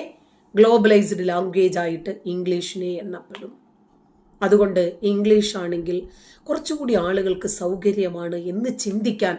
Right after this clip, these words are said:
പടച്ച റബ്ബിന് പറ്റുമായിരുന്നോ? ഇല്ലേ?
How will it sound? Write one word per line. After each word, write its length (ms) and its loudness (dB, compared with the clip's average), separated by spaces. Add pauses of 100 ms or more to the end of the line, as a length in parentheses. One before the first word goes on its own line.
(140)
പടച്ച 360 -8
റബ്ബിന് 360 -8
പറ്റുമായിരുന്നോ? 960 -8
ഇല്ലേ? 320 -18